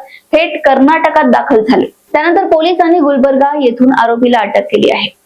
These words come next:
उरण येथील तरुणीच्या हत्या प्रकरणात कोण कोण सहभागी आहेत, ते समोर येण्याची शक्यता आहे.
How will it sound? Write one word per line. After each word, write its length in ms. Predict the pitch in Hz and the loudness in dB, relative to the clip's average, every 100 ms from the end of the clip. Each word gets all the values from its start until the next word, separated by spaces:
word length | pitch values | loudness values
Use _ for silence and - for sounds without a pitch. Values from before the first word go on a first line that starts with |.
| _ | _
उरण 220 | 240 247 | 0 0
येथील 380 | 269 262 262 269 | 0 0 0 0
तरुणीच्या 460 | 247 240 240 240 240 | 0 0 0 0 -2
हत्या 300 | 226 220 254 | -2 0 0
प्रकरणात 540 | 254 233 233 233 240 | 0 0 0 0 -2
कोण 340 | 254 - 247 269 | -2 0 2 2
कोण 260 | 311 311 | 0 0
सहभागी 440 | 294 269 262 247 254 | 0 0 0 0 0
आहेत, 300 | 240 247 - - - | 2 0 -2 -12 -4
ते 100 | 311 | -2
समोर 280 | 311 294 320 | 0 0 2
येण्याची 380 | 294 262 254 254 | 2 0 0 -2
शक्यता 400 | 240 220 220 110 | -2 -2 -2 -2
आहे. 200 | - | -4